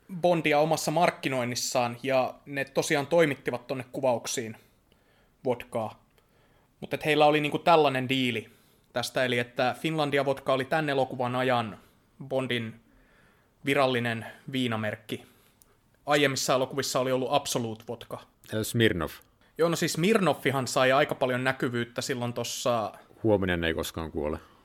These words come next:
Speaker 1: Joo, kyllä. Siinä etiketit ja kaikki näkyy, ja Bondi, siinä on ihan kohtaus, missä Bond juo pu-, <laughs> niinku raakaa vodkaa. Tässä elokuvassa ei ole mitään sellaista, niin Finlandia valkkasi niinku väärän elokuvan.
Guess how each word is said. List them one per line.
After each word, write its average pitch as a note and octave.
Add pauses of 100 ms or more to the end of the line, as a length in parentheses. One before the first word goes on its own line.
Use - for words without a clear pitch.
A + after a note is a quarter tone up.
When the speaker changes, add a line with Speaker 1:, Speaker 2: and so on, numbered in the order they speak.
Speaker 1:
Joo, C#3
kyllä. C3+ (120)
Siinä C#3+
etiketit C#3
ja C3+
kaikki C#3
näkyy, A#2+
ja A#2
Bondi, C#3 (160)
siinä C#3+
on C#3+
ihan D3+
kohtaus, D#3
missä B2+
Bond B2
juo C3+
pu-, -
<laughs> -
niinku F3+
raakaa B2+
vodkaa. B2 (600)
Tässä D#3+
elokuvassa C#3
ei C#3
ole C#3
mitään C#3+
sellaista, A#2+ (160)
niin C3 (240)
Finlandia D3+
valkkasi C3
niinku D3
väärän C3
elokuvan. A2